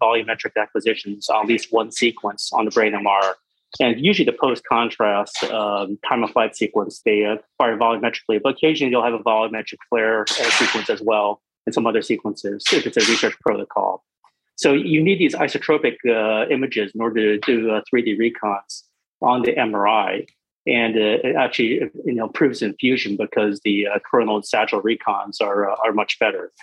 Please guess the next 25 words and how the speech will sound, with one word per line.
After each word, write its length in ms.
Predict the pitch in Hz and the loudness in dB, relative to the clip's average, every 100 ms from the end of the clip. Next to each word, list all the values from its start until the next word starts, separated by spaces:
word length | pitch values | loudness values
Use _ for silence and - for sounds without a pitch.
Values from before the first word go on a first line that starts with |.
| - - - - | -20 -20 -20 -6
So, 240 | - 139 139 | 2 4 4
uh, 240 | 139 - - _ _ - | 4 0 -4 _ _ -4
we 160 | 143 | 0
go 160 | 139 165 | 2 4
ahead 200 | 175 160 | 4 2
and 240 | - 123 | -2 -8
push 340 | - 185 - - | -4 -2 -2 -2
these 180 | 131 | 0
images 460 | 135 143 - 107 104 | 2 0 0 -2 -2
to 140 | - | -2
the 80 | 123 | 0
cath 320 | 117 120 117 | 2 0 0
lab, 260 | 110 98 110 _ _ - | -2 -2 -4 _ _ 0
to 60 | |
the 80 | 139 | 2
workstation 600 | 120 139 - 113 - 107 | 2 0 0 0 0 -2
that's 380 | 117 107 - - _ _ _ | 0 -2 -4 -18 _ _ _
basically, 480 | 139 131 - 110 107 | -2 0 0 0 2
uh, 160 | 104 113 | 0 -2
part 340 | - 131 117 | 0 2 2
of 140 | 104 101 | 0 0
the, 220 | 107 104 | 0 0
uh, 40 | - | 0
angio 340 | 113 113 107 | -2 -2 -2
machine. 500 | 110 - 101 104 | -2 -2 -2 -4